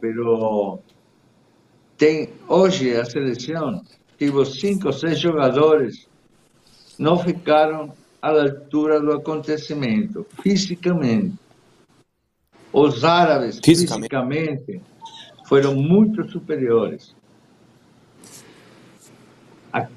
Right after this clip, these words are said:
Speaker 1: aqui, eh, como posso explicar? A surpresa e a raiva do torcedor argentino passa porque, se você lembra,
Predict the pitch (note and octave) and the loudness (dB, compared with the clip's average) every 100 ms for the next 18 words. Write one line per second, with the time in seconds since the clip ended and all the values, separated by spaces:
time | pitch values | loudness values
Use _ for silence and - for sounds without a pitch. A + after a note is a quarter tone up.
0 | - - - - G#3 G3+ D3 F#2 - _ | -10 -8 -8 -2 0 2 0 -4 -14 _
1 | _ _ _ _ _ _ _ _ - A#2 | _ _ _ _ _ _ _ _ -4 0
2 | A#2 A#2 A2+ A2 G#2+ - C#3+ C#3 - C#3 | 4 4 2 0 -2 -6 -4 -4 0 2
3 | C3+ C3+ - A2+ - G2+ A#2 C3+ E3 C3 | 2 0 -12 -14 -4 0 0 -2 -4 -6
4 | - C#3 E3+ D3+ C3+ G2+ F2 - _ - | -6 0 2 2 0 -6 -8 -12 _ -20
5 | _ _ - B2+ B2+ A#2+ A#2 A2+ C#3 D3+ | _ _ 0 4 4 4 0 0 2 2
6 | C#3 G2+ E2+ C#2 - _ - G#2+ G#2+ C3 | 2 0 -4 -10 -18 _ -8 -8 -2 -4
7 | A2 - G#2+ C3+ C#3 B2 - G#2+ G#2 _ | -4 -6 0 2 2 0 -4 -8 -8 _
8 | C3 C#3+ A#2+ D2 - _ _ _ _ _ | 0 0 0 -6 -10 _ _ _ _ _
9 | _ _ _ _ _ _ _ _ - - | _ _ _ _ _ _ _ _ -20 -20
10 | _ D3+ E3+ F3 - B2 G#2+ - A#2 A2+ | _ 2 4 2 -4 -8 -8 -10 -12 -12
11 | _ - B2 A#2+ A2+ G#2 F#2 F#2 _ - | _ -12 -8 -4 -4 -4 -8 -14 _ -20
12 | - A#2+ A#2 - D#3+ D#3 D#3 D#3 C3+ C#3 | -12 -8 -6 -2 0 4 2 2 0 0
13 | D#3 | -2